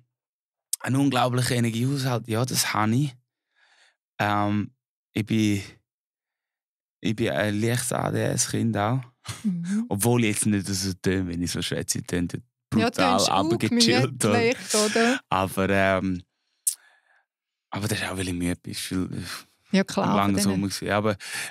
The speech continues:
Speaker 1: ähm, ja, aber das stimmt, ja. Ich muss ihn einfach, manchmal ist es schwierig zu sortieren, das ist, glaub ich, das grösste Problem.
Speaker 2: Mhm, mhm. Dann geht's weiter. Wegen deiner magischen und lebendigen Ausstrahlung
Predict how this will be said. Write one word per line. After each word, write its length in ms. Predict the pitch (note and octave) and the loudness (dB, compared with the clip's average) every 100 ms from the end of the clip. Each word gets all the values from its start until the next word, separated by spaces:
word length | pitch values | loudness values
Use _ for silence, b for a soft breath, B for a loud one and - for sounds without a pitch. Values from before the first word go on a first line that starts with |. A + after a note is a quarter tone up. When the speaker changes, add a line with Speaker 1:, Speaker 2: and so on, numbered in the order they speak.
| - G#2 | -4 0
Speaker 1:
ähm, 460 | G#2+ A2+ A2 G2 - _ _ _ _ _ _ _ _ _ - - _ | 4 4 4 0 -4 _ _ _ _ _ _ _ _ _ -16 -16 _
ja, 120 | B2 C3 | 0 0
aber 120 | B2+ | 0
das 160 | B2+ | 0
stimmt, 380 | - A2+ A2 - | 0 0 -2 -2
ja. 220 | F#2+ G2+ - _ _ - | -2 -2 -6 _ _ -2
Ich 100 | A#2+ | 2
muss 180 | B2+ B2 | 4 4
ihn 100 | A#2 | 2
einfach, 260 | A#2+ B2 | 2 -2
manchmal 300 | - B2+ C3+ | 0 2 4
ist 80 | B2 | 2
es 40 | - | 0
schwierig 280 | A#2+ B2+ B2 | 2 0 0
zu 220 | A2 G#2+ | 0 0
sortieren, 520 | G2+ - G#2 A2 F2+ | 0 -2 -2 -2 -2
das 200 | - G2+ | -4 -4
ist, 80 | - | -2
glaub 140 | F#2+ | -4
ich, 60 | F2+ | -2
das 80 | - | -2
grösste 260 | G2+ - | -2 -6
Problem. 280 | - - G2 - _ _ _ A3 | -6 -6 -6 -8 _ _ _ 2
Speaker 2:
Mhm, 360 | G3+ A3 A3+ - _ | 4 4 2 -4 _
mhm. 400 | G#3 F3+ A3 C4 _ _ B B B B B3 | 2 4 2 2 _ _ B B B B 0
Dann 180 | C4+ | 2
geht's 320 | B3 A3 A3 - | 4 2 2 2
weiter. 500 | A3 C#4+ - F4 C#4 | 4 4 2 2 4
Wegen 520 | C4 C4 C4 C4 D4+ | 2 2 2 2 4
deiner 200 | C4 A#3 | 4 4
magischen 720 | G#3+ G#3+ C#4+ - D4+ - C#4 | 4 4 2 2 2 4 2
und 220 | B3 A3+ | 2 2
lebendigen 600 | A3 G#3 A3+ C#4 - A#3 | 2 2 2 2 2 0
Ausstrahlung 1000 | A3+ B3+ F4+ - - G#3+ G3+ A3 C#4+ | 0 2 4 4 4 2 4 4 2